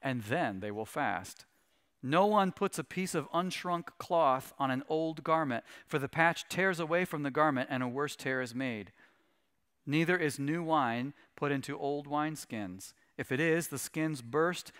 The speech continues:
and the wine is spilled, and the skins are destroyed. But new wine is put into fresh wineskins,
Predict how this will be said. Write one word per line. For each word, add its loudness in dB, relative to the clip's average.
and -4
the 0
wine 4
is -2
spilled, 0
and -2
the -4
skins -4
are -4
destroyed. -6
But -2
new -2
wine 0
is -6
put -4
into -4
fresh -4
wineskins, -6